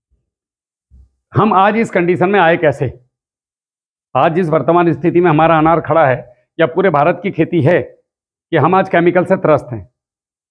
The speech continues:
परेशान हैं। ऐसा नहीं है कि chemical company आपको दवाई अच्छी नहीं दे रही, ऐसा भी नहीं है कि chemical company अपनी तरफ से पूरी कोशिश नहीं कर रही कि आपकी बीमारी दूर हो।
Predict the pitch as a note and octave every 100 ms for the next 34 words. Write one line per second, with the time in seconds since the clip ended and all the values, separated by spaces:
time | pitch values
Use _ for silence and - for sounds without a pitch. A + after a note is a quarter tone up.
0 | E3+ D#3+ D3 D#3+ C#3 A2 - - _ _
1 | _ _ _ _ _ _ _ D3 D#3+ A3
2 | F3+ F#3+ A3+ A#3 A3 F3+ F#3 F3+ E3+ E3+
3 | E3 F3 D#3+ D#3+ E3+ D3+ D3+ D#3 - C#3+
4 | D3 B2+ A#2+ A2+ - _ _ _ _ _
5 | _ _ _ _ - D#3 D#3 G#3+ G#3 A3+
6 | A3 A3 G#3 G3+ F#3 F#3 F3+ F3+ F3 D#3+
7 | E3 F3+ F3 F3+ E3 F3 - F3+ F3+ E3
8 | G3 E3 F3+ D3 D#3+ D#3 D#3 - D#3+ D3
9 | D3 D3 B2+ D3 B2 A#2+